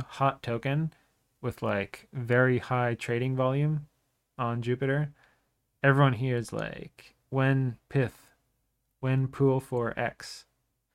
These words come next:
And, uh, <laughs> I mean, it's fine 'cause it's, like, it's kind of funny, but yeah. I hope people understand, like, there's good reasons why it's, like, not really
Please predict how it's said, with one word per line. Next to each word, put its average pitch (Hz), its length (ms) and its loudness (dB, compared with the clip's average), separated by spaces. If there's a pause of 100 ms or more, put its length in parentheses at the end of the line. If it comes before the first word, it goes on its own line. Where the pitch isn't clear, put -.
(760)
And, 117 500 -2
uh, 107 520 -4 (840)
<laughs> - 0 -
I 120 500 -6 (1400)
mean, 139 140 6
it's 139 120 4
fine 143 320 8
'cause 123 120 2
it's, 123 160 -2
like, 113 500 -2 (140)
it's - 160 -20
kind 127 180 2
of 110 300 0 (400)
funny, 113 320 -2 (880)
but 113 560 2 (1400)
yeah. 123 400 -2 (1400)
I 117 60 0
hope 151 160 6
people 156 200 8
understand, 135 580 4
like, 113 300 -4
there's 131 460 0
good 135 360 2
reasons 120 440 2
why 117 140 -2
it's, 113 160 -10
like, 110 280 -6
not 120 200 -4
really 113 520 -4